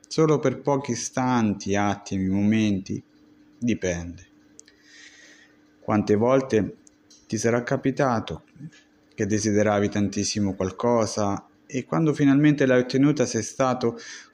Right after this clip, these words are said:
contento per un po' di tempo, qualche ora, forse giorni, e poi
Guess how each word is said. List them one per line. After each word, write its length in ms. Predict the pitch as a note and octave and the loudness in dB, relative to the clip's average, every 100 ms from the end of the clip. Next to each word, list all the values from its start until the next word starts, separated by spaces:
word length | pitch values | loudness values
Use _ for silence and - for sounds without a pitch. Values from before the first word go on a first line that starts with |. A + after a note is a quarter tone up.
| _ _ - | _ _ -2
contento 640 | C#3+ C#3 C#3 G#2 F#2+ F#2 G2 | 2 2 2 0 0 0 0
per 160 | G#2+ | 0
un 160 | A2 A2+ | 0 0
po' 140 | A#2 | -2
di 160 | G#2 G2+ | -2 -2
tempo, 540 | G2 F#2 F#2 E2+ F#2+ - _ _ _ _ _ _ _ _ _ | 0 0 -2 -4 -8 -10 _ _ _ _ _ _ _ _ _
qualche 320 | G#2 - G2+ | -6 -2 2
ora, 340 | G2+ G2+ F#2+ | 4 4 2
forse 460 | F#2+ G#2+ G2+ - F#2+ | 0 -2 -2 -2 -2
giorni, 520 | F#2+ A2 G2+ G2 F#2+ - - - - | 2 4 4 2 -2 -6 -20 -20 -8
e 160 | F#2+ | -6
poi 420 | - A#2+ C3 D#3 | -4 0 2 0